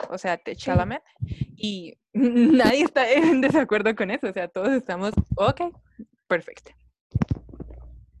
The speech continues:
Speaker 2: Es que también es un muchacho guapo. <laughs>
Speaker 1: Mm, pues sí.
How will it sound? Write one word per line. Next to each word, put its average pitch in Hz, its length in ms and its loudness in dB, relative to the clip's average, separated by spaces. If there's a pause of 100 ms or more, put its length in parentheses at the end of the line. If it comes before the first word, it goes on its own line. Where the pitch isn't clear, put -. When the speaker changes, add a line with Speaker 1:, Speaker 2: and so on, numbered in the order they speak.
(480)
Speaker 2:
Es 208 220 -10
que 220 120 -10
también 226 380 -2
es 220 120 -10
un 220 100 -6
muchacho 214 420 -8
guapo. 180 320 -6 (440)
<laughs> 349 720 -2 (920)
Speaker 1:
Mm, 220 220 -10
pues 196 180 -8
sí. - 80 -2